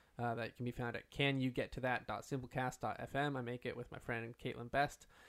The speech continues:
Last week's topic, uh, it's a Wikipedia racing podcast. We do a different topic every week, and then we race to it,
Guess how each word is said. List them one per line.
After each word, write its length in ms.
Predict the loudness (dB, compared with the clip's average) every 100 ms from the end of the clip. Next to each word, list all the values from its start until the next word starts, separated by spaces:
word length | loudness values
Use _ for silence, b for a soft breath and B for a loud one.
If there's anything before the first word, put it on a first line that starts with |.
| B B
Last 320 | 6 6 6 2
week's 260 | 0 0
topic, 540 | -2 4 4 4 0 -8 -16 -8
uh, 100 | -6 -4
it's 120 | 2
a 40 |
Wikipedia 440 | 2 4 4 6 4
racing 240 | 4 2
podcast. 460 | 0 0 0 -4 -4
We 60 |
do 100 | -8
a 20 | -8
different 240 | -8 -6
topic 240 | -6 -6 -8
every 160 | -8
week, 200 | -8 -10 -10
and 100 | -10
then 80 | -8
we 100 | -6
race 220 | -6 -4
to 120 | -4
it, 140 | -4